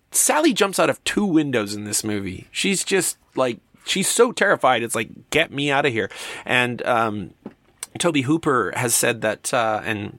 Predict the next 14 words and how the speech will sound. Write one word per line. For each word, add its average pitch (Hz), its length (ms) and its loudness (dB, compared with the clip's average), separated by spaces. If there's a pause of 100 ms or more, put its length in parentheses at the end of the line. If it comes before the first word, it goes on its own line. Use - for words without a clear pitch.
(120)
so 120 280 0
has 110 360 -2
the 113 200 -4
actress - 520 -4 (340)
Marilyn 110 300 -2
Burns, 120 300 -2
that, 107 120 -2 (400)
oh, 135 180 -4
it, - 160 -4
there, 139 320 0
there 135 280 2
are 120 80 4
lots 110 280 4
of, 98 240 -6